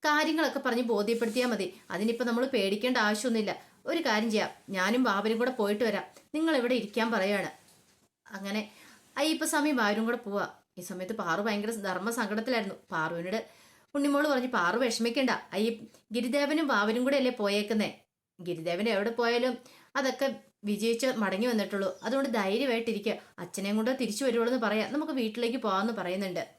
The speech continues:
പിന്നീട് പോലീസ് സ്റ്റേഷനാണ് കാണിക്കുന്നത്. പോലീസ് സ്റ്റേഷനിലാണെങ്കിൽ എസ് ഐ എടുത്തിട്ട് കുടഞ്ഞുകൊണ്ടിരിക്കുവാണ് മഹേഷിനെ. "സത്യം പറയടാ, നീ ആ പണം എവിടെയാ സൂക്ഷിച്ചിരിക്കുന്നത്? അല്ലെങ്കിലുണ്ടല്ലോ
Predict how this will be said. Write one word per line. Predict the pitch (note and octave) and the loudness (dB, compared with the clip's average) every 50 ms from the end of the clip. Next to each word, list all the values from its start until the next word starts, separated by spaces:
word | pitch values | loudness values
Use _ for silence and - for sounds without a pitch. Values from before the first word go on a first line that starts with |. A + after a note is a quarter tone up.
| _ _ _ _ _ - - _ _ _ _ _ _ _ - _ - - - - - - _ - | _ _ _ _ _ -20 -20 _ _ _ _ _ _ _ -20 _ -20 -20 -20 -20 -20 -20 _ -8
പിന്നീട് | B3+ G3+ G3 G3 G#3 G#3 A#3 A3+ - - - _ _ - | -6 -4 -2 0 0 0 0 0 -4 -8 -16 _ _ -6
പോലീസ് | - F#3+ F#3 F#3+ F#3+ G#3 G#3 | -2 0 0 2 0 0 0
സ്റ്റേഷനാണ് | A3+ G#3+ A3 - C4+ A3+ F#3+ G3+ | 0 0 0 2 2 2 2 2
കാണിക്കുന്നത്. | G#3 G3 F#3+ F#3+ F#3+ F#3+ G3+ G3+ | 0 0 0 -2 -2 -2 -4 -4
പോലീസ് | - F#3 F3 F3+ F#3 F#3+ | -2 -2 -2 -2 -2 -2
സ്റ്റേഷനിലാണെങ്കിൽ | - G3 F#3+ F#3 - A3+ A#3 A#3 G#3+ G#3 G#3+ A3 A#3 B3 - - - - - | -2 -2 -2 -2 -2 0 0 2 2 2 2 2 2 0 -2 -4 -6 -6 -4
എസ് | C4 B3+ - D4+ | -4 -2 0 2
ഐ | D4 D#4 C#4+ C4 - - - - - - | 0 0 0 -4 -8 -14 -20 -14 -4 -2
എടുത്തിട്ട് | A#3+ C#4 E4+ E4+ - C4 G#3+ C4+ | 0 0 2 2 0 0 0 0
കുടഞ്ഞുകൊണ്ടിരിക്കുവാണ് | - A#3+ G3+ F#3+ G#3 A3+ B3 A#3+ B3 G#3 G#3+ G#3 C4 A#3+ A3 F#3 F#3 | 0 0 0 2 2 0 0 0 0 -2 -2 0 0 0 2 0 0
മഹേഷിനെ. | F#3 F3+ E3+ F3 F#3 F3+ F3+ F3+ G#3 F3+ - - - _ _ - | -2 -4 -4 -2 -2 -2 -2 -2 -4 -8 -8 -10 -16 _ _ -12
"സത്യം | - - F3+ - - B3 B3+ B3+ | -8 -8 -8 -4 -2 0 2 2
പറയടാ, | A#3 A3+ G#3+ G#3+ G#3+ G#3+ - - - _ D4 | 2 2 2 0 -2 -4 -10 -20 -12 _ -2
നീ | E4+ E4+ | 0 2
ആ | D4 C#4 | 2 0
പണം | C4 - A#3+ G#3 A3+ B3+ | 0 0 0 2 2 2
എവിടെയാ | B3 G#3+ G#3+ A#3 A#3+ B3 | 2 2 2 2 2 0
സൂക്ഷിച്ചിരിക്കുന്നത്? | - G3+ F#3+ G3 - - G3 G#3 G#3 G3+ G3 F3+ - - _ - | 0 -2 -4 -4 -4 -4 -4 -2 -4 -4 -4 -6 -10 -14 _ -8
അല്ലെങ്കിലുണ്ടല്ലോ | D#3 D3+ E3 F3+ G3 A#3 A#3+ A3 A3+ B3+ A#3+ | -6 -6 -4 -2 -2 0 0 0 0 0 -2